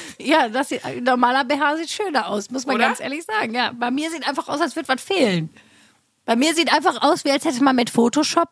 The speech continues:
Speaker 1: da was weggemacht. Aber ich kann's
Speaker 2: Ja.
Speaker 1: nur empfehlen, weil das kann man easy mit
Speaker 2: Sieht
Speaker 1: ein-
Speaker 2: bei dir eigentlich aus wie so zwei
Speaker 1: Nein,
Speaker 2: Zensurbalken.
Speaker 1: Leute, ich muss mal ganz ehrlich sagen.
Speaker 2: Nein, du empfiehlst jetzt hier keine Klebe-B Hs.
Speaker 1: Äh, nee, aber mal ganz grundsätzlich, ich kann euch ja mal kurz erklären, wie sich mein Leben verändert hat.
Speaker 2: <laughs>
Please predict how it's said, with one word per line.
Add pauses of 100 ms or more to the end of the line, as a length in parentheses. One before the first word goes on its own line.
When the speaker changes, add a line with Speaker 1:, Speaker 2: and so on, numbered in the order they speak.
(100)
Speaker 1:
da
was
weggemacht. (1200)
Aber
ich
kann's
Speaker 2:
Ja.
Speaker 1:
nur
empfehlen,
weil
das
kann
man
easy
mit
Speaker 2:
Sieht
Speaker 1:
ein-
Speaker 2:
bei
dir
eigentlich
aus
wie
so
zwei
Speaker 1:
Nein,
Speaker 2:
Zensurbalken.
Speaker 1:
Leute,
ich
muss
mal
ganz
ehrlich
sagen.
Speaker 2:
Nein,
du
empfiehlst
jetzt
hier
keine
Klebe-B
Hs. (280)
Speaker 1:
Äh, (300)
nee,
aber
mal
ganz
grundsätzlich,
ich
kann
euch
ja
mal
kurz
erklären, (380)
wie
sich
mein
Leben
verändert
hat.
Speaker 2:
<laughs>